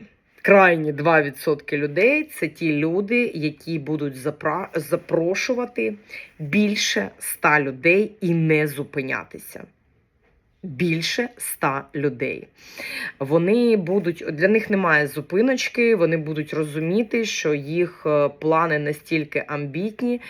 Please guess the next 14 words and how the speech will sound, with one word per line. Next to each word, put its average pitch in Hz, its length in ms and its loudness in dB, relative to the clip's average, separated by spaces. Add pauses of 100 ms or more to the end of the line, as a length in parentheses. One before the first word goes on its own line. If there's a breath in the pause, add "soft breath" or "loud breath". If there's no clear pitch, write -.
(220 loud breath)
що - 200 -4
вони 170 260 -2
йдуть 143 340 -4
далі. 151 420 2 (920)
Вони 156 200 -2
заробляють 143 580 0
далі, 165 240 2
вони 156 180 -4
знають, 139 440 -6
навіщо, 147 640 -4
вони 160 180 -4
знають, 139 480 -6
як. 139 460 -2
Вони, 156 340 0